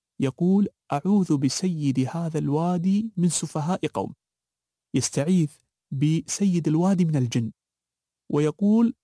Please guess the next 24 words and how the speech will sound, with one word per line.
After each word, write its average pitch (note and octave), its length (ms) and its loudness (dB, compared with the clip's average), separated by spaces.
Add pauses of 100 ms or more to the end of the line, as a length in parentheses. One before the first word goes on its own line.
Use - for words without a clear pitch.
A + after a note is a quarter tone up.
(460)
"احفظني E3 640 -2 (440)
من C#3+ 100 2
شر G3+ 300 -2
أتباعك". - 540 -6 (680)
والله C#3+ 320 -2
عز D3+ 120 -4
وجل B2+ 160 0
يقول B2 240 0
في - 100 -8
القرآن: A#2 560 -4 (640)
"وأنه F3 640 2
كان F#3 300 -2
رجال D#3+ 600 0
من E3 320 2
الإنس D3 480 0
يعوذون C3 760 0
برجال C3+ 680 0
من A#2+ 220 2
الجن B2+ 500 0
فزادوهم C#3 840 2
رهقا". - 560 -6 (600)
زاد E3 480 0
الجن C3+ 720 0
الإنس E3+ 580 0